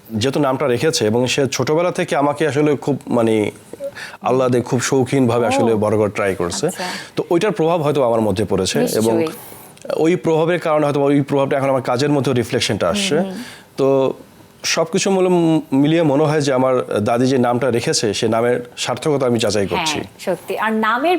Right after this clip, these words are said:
Speaker 2: প্রভাব কিন্তু এটা পড়ে, সেটা ছোট্ট করে হলেও
Speaker 1: হ্যাঁ।
Speaker 2: কিছু একটা বিষয় থাকে,
Speaker 1: এটা
Speaker 2: এটা আমার
Speaker 1: অনেকে,
Speaker 2: মনে
Speaker 1: অনেকে,
Speaker 2: হয়।
Speaker 1: অনেকে বলে, কিন্তু আমার কখনো বিশ্বাস হতো না।
Speaker 2: <laughs> আচ্ছা।
Speaker 1: এখন একটু একটু বিশ্বাস হয়।
Speaker 2: বিশ্বাস হয়। এবং ছোটবেলা থেকেই তো আপনি উদীচীর সঙ্গে যুক্ত ছিলেন, লেখালেখি করতেন। আসলে, আহ,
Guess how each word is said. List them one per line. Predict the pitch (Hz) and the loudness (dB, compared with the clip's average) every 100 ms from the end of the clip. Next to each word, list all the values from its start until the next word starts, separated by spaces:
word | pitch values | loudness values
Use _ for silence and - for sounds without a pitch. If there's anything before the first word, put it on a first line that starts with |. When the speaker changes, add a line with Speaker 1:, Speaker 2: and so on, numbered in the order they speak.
| - - | -2 -2
Speaker 2:
প্রভাব | 269 330 - | 0 0 -4
কিন্তু | - 262 254 | -6 -4 -2
এটা | 247 240 - | -2 -4 -4
পড়ে, | 185 156 156 - - | -2 -2 -4 -8 -14
সেটা | 190 208 202 - - - - | -8 -6 -6 -8 -12 -14 -6
ছোট্ট | - 320 339 | -4 -2 -2
করে | 330 339 | 0 2
হলেও | 349 | 2
Speaker 1:
হ্যাঁ। | 320 247 | 0 0
Speaker 2:
কিছু | 262 302 | -2 -2
একটা | 262 | -2
বিষয় | 233 214 - 220 | -2 0 -2 -4
থাকে, | 196 156 | -2 0
Speaker 1:
এটা | |
Speaker 2:
এটা | 156 | 2
আমার | 170 165 | 2 2
Speaker 1:
অনেকে, | 185 | 0
Speaker 2:
মনে | 185 | 0
Speaker 1:
অনেকে, | 147 160 | 0 0
Speaker 2:
হয়। | 170 175 | 0 0
Speaker 1:
অনেকে | 143 151 165 | 0 0 0
বলে, | 139 139 123 147 | 2 2 2 2
কিন্তু | 151 139 | 0 0
আমার | 139 | 2
কখনো | 143 143 | 2 0
বিশ্বাস | 117 120 160 127 | 0 0 0 0
হতো | 107 | 2
না। | 95 | 2
Speaker 2:
<laughs> | 135 170 | 0 0
আচ্ছা। | 240 302 262 143 | -4 -2 -2 0
Speaker 1:
এখন | 165 | 0
একটু | 160 147 | 0 0
একটু | 135 127 | 0 2
বিশ্বাস | 107 107 202 | 2 0 0
হয়। | 202 | 0
Speaker 2:
বিশ্বাস | 69 214 190 | -2 -4 -4
হয়। | 180 - - - - | -4 -6 -14 -12 -6
এবং | 381 285 | -4 -4
ছোটবেলা | - 403 392 392 | -4 -2 0 0
থেকেই | 392 277 254 | -2 -6 -2
তো | 240 | -2
আপনি | 220 226 226 | -2 -4 -2
উদীচীর | 202 214 247 | -2 -2 0
সঙ্গে | 240 226 175 185 | -2 -2 -2 -2
যুক্ত | 185 180 - | -2 -2 -4
ছিলেন, | 190 196 180 180 | -6 -2 -2 0
লেখালেখি | 175 180 220 208 208 | -2 -2 -2 -2 -4
করতেন। | - 180 175 180 175 | -2 -2 -2 -4 -4
আসলে, | 214 339 359 - - - - | -2 0 0 -2 -12 -10 -4
আহ, | 196 | -4